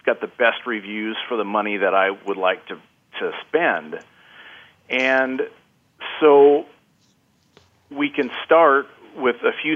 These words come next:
simple steps on how a business might actually, uh, go about this. And if you can be reviewed online, then these strategies will work for you. So the first step is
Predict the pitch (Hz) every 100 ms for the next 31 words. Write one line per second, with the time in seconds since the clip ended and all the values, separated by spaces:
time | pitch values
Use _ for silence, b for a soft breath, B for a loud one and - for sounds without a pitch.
0 | - 147 131 113 - - 127 - 117 110
1 | 135 120 98 127 117 120 - 107 98 95
2 | 95 104 101 - 107 95 92 90 87 90
3 | - - 80 69 76 85 - - 110 98
4 | 95 87 92 - 76 - - B B B
5 | B B _ 101 95 92 92 92 92 -
6 | 120 151 170 151 120 123 120 120 123 117
7 | 107 120 120 113 107 107 113 113 95 92
8 | 98 107 113 - 117 98 98 95 101 98
9 | 92 95 98 107 - - 107 104 95 71
10 | 64 - _ b b b b b - 143
11 | 120 104 - 160 156 - - 80 69 -
12 | _ _ _ 120 104 101 98 95